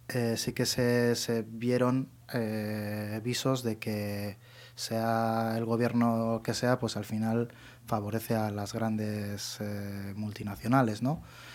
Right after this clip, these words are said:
Y, eh, viendo también que ha tenido mucho respaldo social, por así decir, más que el que han tenido otras,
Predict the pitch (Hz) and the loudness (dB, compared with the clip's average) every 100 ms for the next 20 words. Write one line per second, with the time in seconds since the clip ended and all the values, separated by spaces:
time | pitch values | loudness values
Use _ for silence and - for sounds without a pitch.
0 | - - - - - 135 143 139 131 113 | -16 -18 -20 -16 -2 2 6 6 6 2
1 | 120 113 113 113 113 107 104 104 107 - | 0 2 2 2 2 0 -2 -4 -6 -8
2 | - - - - - - 139 135 127 131 | -8 -8 -10 -12 -20 2 6 8 8 8
3 | 139 151 120 113 120 113 113 113 117 123 | 8 8 6 4 0 2 2 2 0 2
4 | 123 120 127 127 127 113 - 127 123 120 | 4 4 4 2 0 2 4 6 6 4
5 | - 117 - 135 117 117 113 120 113 120 | 2 0 4 6 6 2 0 -2 0 2
6 | 113 113 - 113 113 110 107 - 113 110 | 2 2 0 -2 0 -2 -4 -4 -4 -2
7 | 113 110 110 110 117 117 117 - | -2 0 0 0 -2 -2 -4 -4